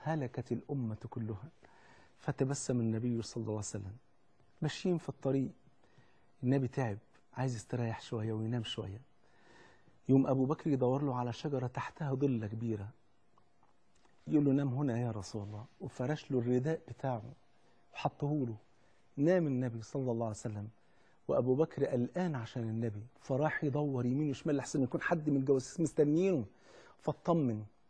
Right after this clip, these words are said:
فشويتين لقى راعي غنم، فقال له: "هل عندك من لبن؟" قال له: "أيوة." قال له: "برد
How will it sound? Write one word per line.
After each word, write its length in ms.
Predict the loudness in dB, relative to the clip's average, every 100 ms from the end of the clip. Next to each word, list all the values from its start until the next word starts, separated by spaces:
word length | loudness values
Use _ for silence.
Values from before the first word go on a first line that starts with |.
| -20 -6
فشويتين 840 | -4 2 4 4 6 4 4 0 -8 -20 _ _ 4
لقى 300 | 4 6 2
راعي 320 | 2 0 0
غنم، 380 | -2 -2 -4 -8 -16 _ _ _ _
فقال 300 | 0 2 4
له: 180 | 2 0
"هل 80 | 0
عندك 420 | 0 0 -2 -2
من 180 | -2 0
لبن؟" 240 | 0 -2
قال 180 | -2 0
له: 100 | 2
"أيوة." 300 | 2 0 -4 -12 _ -20 _ _ 0
قال 180 | 2 4
له: 200 | 4 4 0 -16 -20 -8
"برد 640 | 0 8 8 8 6 4